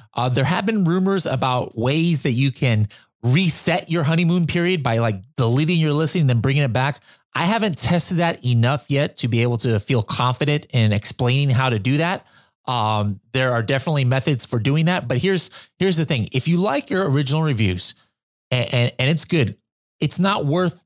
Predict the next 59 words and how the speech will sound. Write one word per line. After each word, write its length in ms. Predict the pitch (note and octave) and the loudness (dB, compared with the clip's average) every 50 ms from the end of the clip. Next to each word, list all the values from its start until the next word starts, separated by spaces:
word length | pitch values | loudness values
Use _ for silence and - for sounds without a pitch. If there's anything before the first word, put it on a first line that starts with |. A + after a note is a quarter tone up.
| _ - | _ -2
you 80 | C3+ C3 | 0 2
know, 100 | A#2+ A2 | 2 2
the 100 | A2 A#2 | 0 -2
trouble 360 | - - D#3+ D3+ C#3+ C#3+ C#3 | -2 -2 -2 -2 0 0 -2
or 80 | B2 | -2
trying 260 | - - D3 C3+ C#3 C3+ | -2 -2 -2 0 0 0
to 20 | |
do 140 | A#2+ C3+ C3 | 0 0 0
some 240 | - - B2+ A2 G2 | 0 0 -2 -2 0
black 300 | A#2 A#2 A#2 B2 - - | 0 0 0 -2 -2 -2
hat 160 | B2+ A2+ G#2 | -4 -2 0
method. 340 | A#2+ C3+ C3 - A#2 - - | 0 0 0 -2 -4 -6 -4
Like, 160 | G#2+ A2 F#2+ | -4 -2 -2
another 320 | A#2+ A#2+ C3 D3 D#3 F3 | 0 0 0 0 0 0
method 320 | D3 D3 D#3 C#3+ E3+ D#3+ C3 | 0 0 0 0 0 -2 -2
that 160 | B2 G#2+ G#2 | -2 -2 -2
black 260 | B2 B2 B2+ D3 - | -2 0 0 -2 -2
hat 200 | F3 D3 B2 - | -2 -4 -2 -2
sellers 360 | - D#3+ C#3 C#3 C3 A#2 A2 | -2 -2 0 0 0 0 0
use 240 | C#3+ E3 E3 D3 B2 | 0 0 2 2 2
is 200 | B2+ A2+ G2 - - - - - _ _ - | 0 0 -2 -6 -10 -18 -20 -20 _ _ -4
they 140 | - B2 A2 | -2 -2 -2
try 240 | - D#3 D3 C#3+ C#3+ | 0 0 0 0 2
and 260 | C3 B2 A#2 A2 - - - _ _ - | 2 2 0 0 -2 -6 -20 _ _ -8
create 360 | - - D#3+ D#3 D#3 D3+ D3 | -4 -2 0 0 2 2 2
a, 320 | C#3+ C3 B2+ A#2+ G#2+ - _ _ _ _ - | 2 2 2 0 0 -2 _ _ _ _ -4
a 100 | B2+ B2 | -2 0
new 240 | B2 C3 D3+ F3 F3 | 2 2 2 2 0
variation 880 | C3 D3 E3+ E3 D#3+ D#3 D#3 D#3+ D#3+ - - - E3+ D#3+ D#3 D3+ C#3+ C3+ _ _ - | 0 0 0 0 0 0 0 0 -2 -2 0 0 0 2 2 0 0 -2 _ _ -4
or 140 | A2 A#2+ B2 | -2 0 2
new 180 | C3+ E3 F3+ | 2 2 2
product, 340 | - - E3 D#3+ D#3 D#3 - | 0 0 -2 0 0 0 0
and 180 | D3 C3 A#2+ A#2+ | 0 2 2 2
they 120 | A#2+ A#2 | 2 0
bring 320 | A2 A2+ A2 E3+ F3+ E3 | 0 0 0 0 2 2
in 140 | E3 D#3+ D3+ | 2 2 2
that 180 | D#3+ E3 D#3+ D#3+ | 0 0 -2 -2
product 260 | - E3 D#3 D#3 C3+ | -2 0 0 0 0
as 80 | D3 C3+ | 0 -2
a 60 | C#3+ | -2
variation 480 | B2+ D#3 D3 D#3 D#3 D3+ - - D#3 | -2 0 0 0 0 0 0 -2 -2
so 80 | C#3 - | 0 0
they 120 | C3 B2+ | 0 0
can 120 | A2+ D3 A#2+ | 0 0 0
absorb 380 | A#2 B2 A#2+ - E3 D#3+ D3+ C#3+ | 0 0 0 0 -2 0 0 0
the 80 | D3+ | 0
reviews. 380 | C#3+ C#3+ B2+ D3+ D3 D3+ B2+ - - - _ _ - | 0 0 0 0 0 0 -2 -4 -10 -20 _ _ -4
Guys, 380 | - D#3 D3 C#3 A#2+ G2+ - - | -2 -2 0 0 0 0 -2 -2
um, 400 | - B2 A2+ A2+ A2 G#2+ F#2+ - _ _ _ _ _ _ _ _ - - | -2 -2 0 0 0 -2 -4 -8 _ _ _ _ _ _ _ _ -6 -2
in 80 | C3 | 0
my 160 | C3 D3 F3+ G#3+ | 0 2 2 0
opinion, 400 | G#3 - - B3+ C4+ A3 C3+ G2+ | 0 0 0 0 2 2 0 0
my 160 | B2 C3 B2+ | 0 0 0
personal 360 | - G#3 A#3 A#3 - A3+ G3 | 0 0 -2 0 0 -2 -2
opinion, 340 | D3 - F#3 E3+ C#3+ B2+ A2 | 0 0 2 2 2 2 2
that's 260 | B2+ C3+ C3+ - - | 0 0 0 -2 -4
just 160 | D3 C3+ - | -4 -4 -2
like 180 | D3+ C3+ B2 - | -2 -2 0 0
looking, 360 | C3 C3+ C#3 C3 C#3+ - | 0 0 2 0 -2 -2